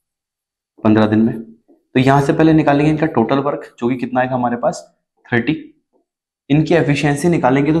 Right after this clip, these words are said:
दस दिन में तीस काम, तो एक दिन में दस या तीस, पन्द्रह दूनी तीस। अब बोला गया हमसे कि दोनों साथ में काम शुरू करते हैं और कुछ दिन बाद कौन काम छोड़कर चल जाता है? ए।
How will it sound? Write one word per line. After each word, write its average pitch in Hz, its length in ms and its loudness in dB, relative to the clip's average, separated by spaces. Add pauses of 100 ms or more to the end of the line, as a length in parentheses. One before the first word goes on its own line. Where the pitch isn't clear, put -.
दस 135 160 2
दिन 151 160 -2
में 170 180 -2
तीस 147 200 -4
काम, 143 160 -6
तो 147 120 -8
एक 135 120 -2
दिन 135 100 -2
में 151 140 -4
दस 123 260 -8
या 147 100 -2
तीस, 170 320 -4
पन्द्रह 113 320 0
दूनी 120 240 -2 (520)
तीस। 107 200 -6 (800)
अब 175 80 2
बोला 175 280 4
गया 196 200 4
हमसे 160 260 2 (600)
कि 190 80 2
दोनों 156 360 2
साथ 135 320 0
में 170 100 0
काम 170 180 2
शुरू 175 200 -2
करते 175 280 -2
हैं 196 120 -4
और 165 140 0 (120)
कुछ 156 100 -6
दिन 160 140 -2
बाद 160 220 0
कौन 151 160 0
काम 151 180 -6
छोड़कर 151 220 -4
चल 151 160 -2
जाता 139 200 0
है? 165 80 -4
ए। 113 360 -4